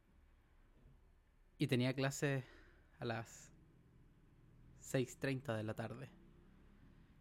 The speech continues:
Y entre el colegio y la universidad, la verdad es que hay harta distancia.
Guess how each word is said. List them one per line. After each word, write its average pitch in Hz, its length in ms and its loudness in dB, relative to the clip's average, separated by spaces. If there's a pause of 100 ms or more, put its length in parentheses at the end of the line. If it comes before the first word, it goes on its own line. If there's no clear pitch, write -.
(260)
Y 120 380 -2
entre 113 300 0
el 113 120 4
colegio 131 720 2
y 123 120 2
la 117 100 2
universidad, 117 520 -2
la 131 100 0
verdad 127 240 -4
es - 60 -20
que - 140 -4
hay 135 120 -2
harta 135 220 -4
distancia. - 520 -8